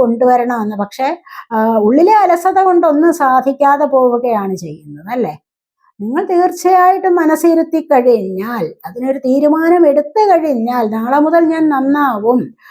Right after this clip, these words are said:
നാളെ മുതൽ എൻ്റെ ശൈലിയൊക്കെ ഞാൻ മാറ്റി എഴുതാൻ പോവുകയാണ്, മാറ്റിക്കുറിക്കാൻ പോവുകയാണ് എൻ്റെ ജീവിത ശൈലി എന്നൊക്കെ ഒരു തീരുമാനം എടുത്തു കഴിഞ്ഞാൽ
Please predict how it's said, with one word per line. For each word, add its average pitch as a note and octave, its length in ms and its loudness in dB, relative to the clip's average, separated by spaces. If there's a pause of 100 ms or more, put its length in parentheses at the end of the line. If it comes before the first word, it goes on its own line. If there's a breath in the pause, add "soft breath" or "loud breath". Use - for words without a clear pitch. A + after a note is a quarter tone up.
(200 loud breath)
നാളെ C4+ 260 -2
മുതൽ D#4 240 2
എൻ്റെ C#4+ 260 2
ശൈലിയൊക്കെ D4 600 2
ഞാൻ C#4+ 200 0
മാറ്റി C4 360 -2 (100)
എഴുതാൻ C#4+ 400 2
പോവുകയാണ്, C4+ 600 2
മാറ്റിക്കുറിക്കാൻ C#4+ 760 -2
പോവുകയാണ് C4+ 420 2
എൻ്റെ B3 220 -2
ജീവിത C4 340 0 (460 loud breath)
ശൈലി G#3 500 2 (260)
എന്നൊക്കെ G4 420 0
ഒരു E4+ 100 -2 (100)
തീരുമാനം E4 720 4
എടുത്തു D4 320 -2
കഴിഞ്ഞാൽ G#3 600 -2